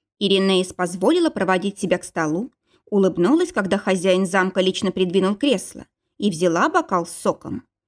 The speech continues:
Яблочный, с легкой кислинкой, холодный настолько, что зубы свело.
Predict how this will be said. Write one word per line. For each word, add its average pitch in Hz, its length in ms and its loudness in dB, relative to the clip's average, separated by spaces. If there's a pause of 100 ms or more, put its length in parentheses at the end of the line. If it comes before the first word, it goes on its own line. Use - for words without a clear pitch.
(160)
Яблочный, 254 680 -2 (160)
с - 100 -12
легкой 185 340 0
кислинкой, 262 720 -2 (280)
холодный 196 460 2
настолько, 185 600 0
что 196 220 -2
зубы 180 240 0
свело. 196 460 -4